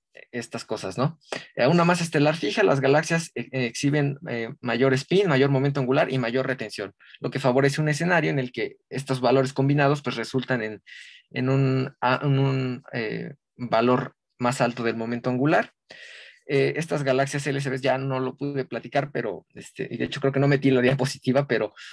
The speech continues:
eh, se forman en halos con, eh, de, del,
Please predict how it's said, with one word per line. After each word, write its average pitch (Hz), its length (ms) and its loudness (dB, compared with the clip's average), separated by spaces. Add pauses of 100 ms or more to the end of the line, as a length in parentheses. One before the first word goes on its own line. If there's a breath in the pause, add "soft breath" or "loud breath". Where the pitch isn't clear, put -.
(160 loud breath)
eh, 123 100 -6
se 131 140 -2
forman 156 280 4
en 139 160 2
halos 156 400 0 (120)
con, 123 460 -8
eh, 120 440 -4
de, 127 240 -2
del, 113 800 -2